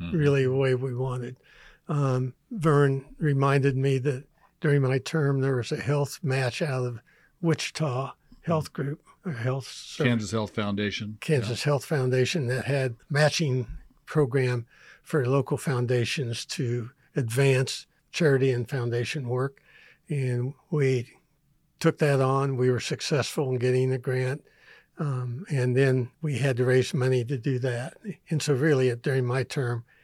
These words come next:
Speaker 2: taking that grant on and raising the money to match the grant probably was the most what we did.
Speaker 1: As you look back on that time and,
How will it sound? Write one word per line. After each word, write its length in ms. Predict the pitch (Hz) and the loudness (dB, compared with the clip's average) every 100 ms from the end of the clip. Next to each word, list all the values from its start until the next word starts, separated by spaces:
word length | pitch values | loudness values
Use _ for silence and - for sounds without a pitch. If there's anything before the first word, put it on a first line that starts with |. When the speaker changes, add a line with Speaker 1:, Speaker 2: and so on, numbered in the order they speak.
| _ _ | _ _
Speaker 2:
taking 360 | 160 143 - 131 | -2 0 0 0
that 240 | 127 143 | -2 -2
grant 340 | 135 131 135 | 0 2 2
on 380 | 127 127 131 131 | 2 0 -2 -2
and 180 | 123 123 | -2 0
raising 380 | 131 135 143 123 | 4 4 4 0
the 80 | 117 | 0
money 340 | 120 127 123 | -2 -2 -4
to 100 | 123 | -6
match 400 | 110 131 123 - | -4 -4 -4 -8
the 100 | 123 | -8
grant 360 | 127 139 127 165 _ _ _ _ | -6 -6 -6 -10 _ _ _ _
probably 540 | 180 165 147 147 135 135 170 - | -4 -4 -4 -4 -4 -6 -8 -8
was 280 | 139 117 - | -8 -10 -14
the 80 | 156 | -4
most 360 | 135 127 - | -2 -2 -6
what 160 | 151 123 - | -12 -10 -10
we 60 | |
did. 320 | 139 151 131 - _ _ _ _ _ _ _ - - _ - | -8 -10 -12 -18 _ _ _ _ _ _ _ -20 -20 _ -6
Speaker 1:
As 140 | 117 | -4
you 120 | 95 92 | -2 -4
look 200 | 95 - | -4 -2
back 300 | 104 95 101 | -2 -2 -2
on 160 | 92 | -2
that 240 | 90 87 - | -2 -4 -6
time 340 | 95 85 92 | -6 -4 -4
and, 200 | 85 90 | -6 -8